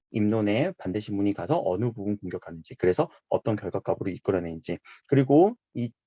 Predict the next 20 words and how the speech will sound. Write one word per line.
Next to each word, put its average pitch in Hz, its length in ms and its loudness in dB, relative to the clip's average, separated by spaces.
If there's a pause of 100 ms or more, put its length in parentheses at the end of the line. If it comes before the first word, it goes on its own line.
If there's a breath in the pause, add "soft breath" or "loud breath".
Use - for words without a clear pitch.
(360)
주장을 139 460 0
할 98 80 0
때, - 120 -8
입론을 123 460 -2
할 120 100 -2
때 127 260 -2 (240)
어떤 156 400 0
이유와 123 680 0
근거를 110 460 -4
들어서 156 560 -2 (280)
주장을 - 440 -10
하는지, 110 380 -10 (1080)
그런 110 240 4
부분들을 101 360 0
체크해 - 320 2
주면서 113 320 0
읽어줘야 87 380 -2
된다라는 85 600 -4
거. 82 140 -12 (240)
특히 - 320 -6